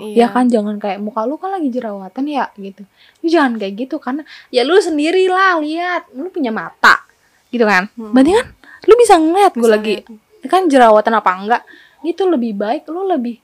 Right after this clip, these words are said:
Speaker 2: kayak,
Speaker 1: Kasih
Speaker 2: eh,
Speaker 1: semangat.
Speaker 2: ah, semangat, apalagi yang jerawatnya yang udah parah
Speaker 1: Parah
Speaker 2: banget.
Speaker 1: banget.
Speaker 2: Pernah nemu nggak sih waktu yang di pasien itu?
Speaker 1: Pernah.
Speaker 2: Pernah
Speaker 1: Yang
Speaker 2: kan?
Speaker 1: sampai kayak bengkak gitu dan
Speaker 2: Nah,
Speaker 1: dalamnya nanas
Speaker 2: nah,
Speaker 1: semua.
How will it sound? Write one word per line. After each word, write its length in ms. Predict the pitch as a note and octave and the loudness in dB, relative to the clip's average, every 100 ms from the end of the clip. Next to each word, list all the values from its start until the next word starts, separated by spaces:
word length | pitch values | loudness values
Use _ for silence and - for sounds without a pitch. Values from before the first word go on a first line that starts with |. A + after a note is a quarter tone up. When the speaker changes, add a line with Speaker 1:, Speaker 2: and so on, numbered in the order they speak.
| _ | _
Speaker 2:
kayak, 260 | A#3+ - _ _ _ _ _ _ _ _ | -8 -8 _ _ _ _ _ _ _ _
Speaker 1:
Kasih 300 | A#3 A3 A#3 | -14 -4 -2
Speaker 2:
eh, 140 | B3 | -2
Speaker 1:
semangat. 400 | B3 A3 G#3+ G#3+ | -4 -8 -6 -2
Speaker 2:
ah, 260 | C4+ D4 C4+ | 0 0 0
semangat, 460 | - A#3+ A#3+ B3 B3 | -2 -6 -4 -4 -4
apalagi 420 | A3+ A3 G#3+ A#3+ | -4 -2 -2 -2
yang 260 | D#4+ C4 A#3+ _ _ | -4 -6 -12 _ _
jerawatnya 680 | G#3+ G#3 G#3 G3+ G3+ G#3 C#4+ | -12 -10 -8 -8 -10 -8 -8
yang 160 | D4+ A3+ | -6 -6
udah 380 | G3 G3+ G3+ - | -6 -8 -8 -12
parah 240 | G#3 G3+ | -10 -8
Speaker 1:
Parah 40 | G#3 | -6
Speaker 2:
banget. 320 | G3+ G#3+ A3+ | -4 -4 -6
Speaker 1:
banget. 440 | G#3 G#3 G#3 G#3+ A3 | -8 -14 -18 -20 -6
Speaker 2:
Pernah 220 | - B3 B3+ | 0 2 2
nemu 180 | C4 D4 | 0 -2
nggak 200 | D4+ A3 | 0 0
sih 120 | C4 B3+ | 0 2
waktu 240 | A3 A3 | 2 0
yang 120 | G3+ G#3 | -2 -2
di 80 | G3+ | -2
pasien 340 | G3+ - G#3+ | -2 -2 -8
itu? 240 | F#3+ A3+ A3+ _ _ _ _ | -8 -10 -12 _ _ _ _
Speaker 1:
Pernah. 340 | G#3+ G#3+ G#3 _ | -10 -10 -14 _
Speaker 2:
Pernah 240 | - D#4 | -4 0
Speaker 1:
Yang 120 | D#4+ A#3 | 0 0
Speaker 2:
kan? 80 | A#3 | -2
Speaker 1:
sampai 220 | A3+ A#3 | -4 -8
kayak 440 | A3+ G#3+ G#3+ G#3+ - _ | -10 -12 -12 -14 -14 _
bengkak 420 | - A3 A3+ A#3 A3+ | -8 -6 -4 -4 -4
gitu 180 | A3 B3 | -10 -10
dan 140 | C4+ C4 | 0 2
Speaker 2:
Nah, 60 | |
Speaker 1:
dalamnya 300 | A#3+ A3+ B3+ C#4+ | 2 0 -4 -6
nanas 340 | B3+ B3 B3+ | -6 -8 -4
Speaker 2:
nah, 200 | E4+ E4+ | 0 2
Speaker 1:
semua. 220 | C4+ C#4 | 0 -10